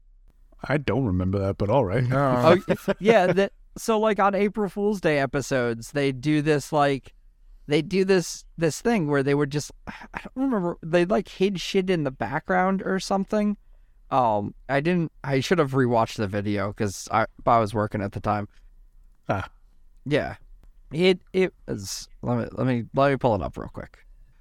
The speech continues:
Speaker 3: So on April Fool's Day, the Drew Carey Show used to have an annual contest by filling the episode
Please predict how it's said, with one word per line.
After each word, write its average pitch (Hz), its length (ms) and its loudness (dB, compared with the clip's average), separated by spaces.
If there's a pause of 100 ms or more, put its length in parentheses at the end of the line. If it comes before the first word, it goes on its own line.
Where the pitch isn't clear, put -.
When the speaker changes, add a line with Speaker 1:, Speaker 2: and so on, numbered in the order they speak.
(200)
Speaker 3:
So 156 240 2
on 156 180 4
April 202 300 0
Fool's 180 340 0
Day, 135 200 0
the 117 100 -4
Drew 151 260 -2
Carey 156 340 2
Show 135 280 0
used 135 340 -2
to 160 100 2
have 156 240 4
an 135 60 -2
annual 180 480 0
contest 117 680 -2
by 120 160 -2
filling 214 560 2
the 190 160 0
episode 147 800 0